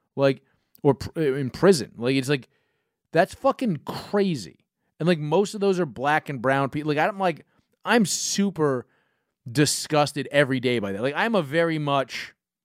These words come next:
a thousand guilty men should go free. That's a John Jay quote, right? It's "A thousand guilty men go free for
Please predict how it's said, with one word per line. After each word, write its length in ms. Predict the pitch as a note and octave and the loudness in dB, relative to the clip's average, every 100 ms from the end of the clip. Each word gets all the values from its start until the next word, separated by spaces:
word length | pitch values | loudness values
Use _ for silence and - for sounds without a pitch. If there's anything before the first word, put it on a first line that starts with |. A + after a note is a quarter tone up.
| _ _ _ _ _ _ _ _ - - | _ _ _ _ _ _ _ _ -16 -2
a 140 | C3+ | -2
thousand 760 | B2 C#3+ D3 D3+ C3 D3 C#3 C3+ _ | -2 -2 0 0 -2 -6 -6 -8 _
guilty 320 | B2 C#3+ C#3+ | 0 0 2
men 180 | C3+ B2+ | 0 0
should 200 | A#2 A#2+ | -2 -4
go 180 | A2+ A#2+ | 2 2
free. 420 | A2+ A#2+ A#2+ A#2+ | 2 -2 0 0
That's 220 | A2+ C#3+ C3 | -2 -4 -4
a 60 | |
John 260 | B2+ B2+ A#2+ | 2 2 2
Jay 200 | A2 G2 | -4 -8
quote, 260 | - F2+ | -8 -8
right? 140 | G2 A#2+ | -4 -4
It's 160 | B2 A#2 | -4 -10
"A 40 | |
thousand 380 | - B2 B2+ B2+ | -2 0 0 -2
guilty 240 | B2 B2 | -4 -2
men 200 | A#2 A2+ | -4 -4
go 140 | A2+ A2 | -2 -4
free 420 | - A2 G#2+ G#2+ _ _ _ _ | -4 -6 -6 -8 _ _ _ _
for 540 | _ B2+ A2+ G#2+ G2+ | _ -2 0 0 -6